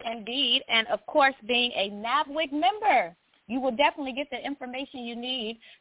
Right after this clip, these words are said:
to get that free download and stay contacted and connected with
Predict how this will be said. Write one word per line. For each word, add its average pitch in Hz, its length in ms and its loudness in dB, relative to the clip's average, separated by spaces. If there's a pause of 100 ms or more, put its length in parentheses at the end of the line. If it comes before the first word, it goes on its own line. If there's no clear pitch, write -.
(100)
to 226 380 2 (200)
get 208 220 6
that 220 260 4
free 226 180 -6
download 202 600 0
and 180 120 -10 (100)
stay 208 320 0
contacted 208 840 -2
and 180 160 -6
connected 208 760 0 (300)
with 233 320 2